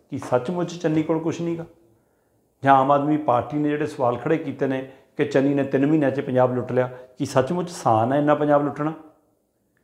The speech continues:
ਜਿਹੜੇ ਦਸ ਦਸ ਸਾਲ ਲਗਾਤਾਰ ਰਾਜ ਕਰਕੇ ਉਹਨਾਂ ਨੇ ਕਿੰਨਾ ਕੁ ਲੁੱਟਿਆ?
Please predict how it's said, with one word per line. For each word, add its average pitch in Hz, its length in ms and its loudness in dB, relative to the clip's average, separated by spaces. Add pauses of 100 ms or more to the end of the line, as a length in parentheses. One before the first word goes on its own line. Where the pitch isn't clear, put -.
(220)
ਜਿਹੜੇ 151 460 4
ਦਸ 123 160 6
ਦਸ 147 260 6
ਸਾਲ 139 220 4
ਲਗਾਤਾਰ 135 380 2
ਰਾਜ 131 240 2
ਕਰਕੇ 135 320 -6
ਉਹਨਾਂ 127 260 -2
ਨੇ 165 80 2
ਕਿੰਨਾ 147 260 -2
ਕੁ 139 120 -4
ਲੁੱਟਿਆ? 131 380 -2